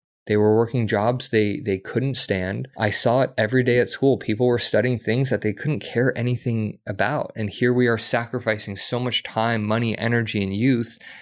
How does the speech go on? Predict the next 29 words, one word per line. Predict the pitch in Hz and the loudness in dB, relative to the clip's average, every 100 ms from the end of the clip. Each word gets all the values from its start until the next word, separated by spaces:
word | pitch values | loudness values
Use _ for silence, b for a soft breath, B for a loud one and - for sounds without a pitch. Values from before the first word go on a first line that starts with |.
| B | B
for | - | -4
things | 107 - 120 113 | -2 0 0 2
that | 107 90 | 0 2
don't | 123 - | -2 0
light | 110 110 | 0 0
us | 101 | 2
up. | 135 151 - | 2 2 2
What | 113 160 | -2 0
are | |
we | 127 | 0
doing | 95 120 165 139 | 0 2 2 0
here? | 113 - - - | -4 -8 -12 -10
And | 120 117 | -4 -2
it | 117 | 0
was | 113 107 | -2 0
this, | 117 107 - - | 2 2 0 -4
I | 110 | -4
think | 120 143 | 0 4
the | 139 | 4
University | 123 113 113 113 | 4 4 2 2
of | 104 | 2
Wyoming | 101 110 117 101 | 2 2 2 0
was | 95 | -4
the | |
perfect | 95 - 127 127 123 | -8 -2 0 0 -2
environment | 101 95 98 139 107 92 | 0 0 0 0 -2 -4
to | 104 | -6
see | - 131 156 | 0 2 2
that. | - - | 0 -4